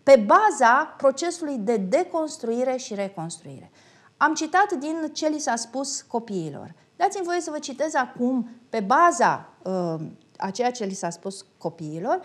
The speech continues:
să vă citez din lege. Ați citat definiția genului.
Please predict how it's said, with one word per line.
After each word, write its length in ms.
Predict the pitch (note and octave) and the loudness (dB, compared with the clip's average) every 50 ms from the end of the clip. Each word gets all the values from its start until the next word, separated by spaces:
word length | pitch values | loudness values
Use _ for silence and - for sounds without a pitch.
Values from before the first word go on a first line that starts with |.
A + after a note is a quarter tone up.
| - - _ | -10 -20 _
să 120 | - - E4 | -14 -8 -6
vă 60 | F4 | -6
citez 360 | E4+ - E4+ D#4 E4+ E4+ D#4+ | -6 -6 -6 -6 -4 -4 -4
din 200 | - C4 C#4+ C#4+ C#4+ C#4 C#4 D4 C#4 | -6 -6 -4 -4 -2 -2 0 0 0
lege. 300 | A3 F3 D#3 - F#2+ - - _ _ _ _ | 0 -2 -6 -8 -14 -16 -18 _ _ _ _
Ați 280 | _ - - D#4 - - | _ -6 -6 -6 -6 -10
citat 540 | - - C4 - _ - E4+ F4+ F4 F4 - | -10 -12 -12 -4 _ 2 2 2 2 -2 -6
definiția 720 | A3+ B3+ C4+ C4+ C4+ C4+ C#4+ D4 C#4+ - C4 B3 A#3+ A3+ G3+ | -8 -8 -6 -6 -6 -6 -6 -6 -6 -4 -4 -2 -2 -4 -4
genului. 480 | G3 G3+ F#3+ E3+ D3+ C3 F#2+ - - | -4 -4 -4 -4 -6 -10 -12 -16 -18